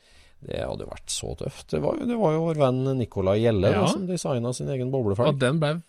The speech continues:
Speaker 2: skikkelig bra også, faktisk.
Speaker 1: Den ble
Speaker 2: Den
Speaker 1: det, vet du.
Speaker 2: synes jeg var
Speaker 1: Den ble
Speaker 2: tøff, altså.
Speaker 1: kjempebra, den.
Speaker 2: Ja.
Speaker 1: Den var det. Den, eh, skulle ha jo vært et norsk, et norsk ansvar, det, å få den, eh, produsert og støpt opp i Norge.
Speaker 2: Ja.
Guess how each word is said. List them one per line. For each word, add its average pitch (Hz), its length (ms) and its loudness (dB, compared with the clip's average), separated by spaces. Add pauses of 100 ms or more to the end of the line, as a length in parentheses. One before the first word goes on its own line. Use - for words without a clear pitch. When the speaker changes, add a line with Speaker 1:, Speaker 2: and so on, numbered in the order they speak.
Speaker 2:
skikkelig - 580 -2
bra 113 200 2
også, 151 200 2
faktisk. 320 440 -6 (1000)
Speaker 1:
Den 101 180 0
ble 107 100 2
Speaker 2:
Den - 160 -2
Speaker 1:
det, - 40 -
vet - 80 0
du. - 60 -6
Speaker 2:
synes 131 180 -4
jeg 196 140 -4
var 190 160 -8
Speaker 1:
Den - 100 -18
ble - 60 -18
Speaker 2:
tøff, - 300 -2 (120)
altså. 240 220 0
Speaker 1:
kjempebra, 147 160 0
den. 208 140 -8 (800)
Speaker 2:
Ja. 180 340 -4
Speaker 1:
Den 110 100 0
var 135 220 2
det. 196 80 -12 (260)
Den, - 280 -10
eh, - 440 -12
skulle - 360 -6
ha - 100 -4
jo 69 80 -4
vært - 220 -12
et 85 100 -8
norsk, - 640 -8
et 80 360 -4
norsk - 280 -6
ansvar, 87 520 -2
det, 147 100 -4
å 110 80 -4
få 98 180 -2
den, 87 300 -4
eh, 87 480 -6
produsert 85 540 -6
og 85 60 -6
støpt - 380 -10
opp - 220 -12
i 82 60 -4
Norge. 87 220 -6
Speaker 2:
Ja. 113 180 0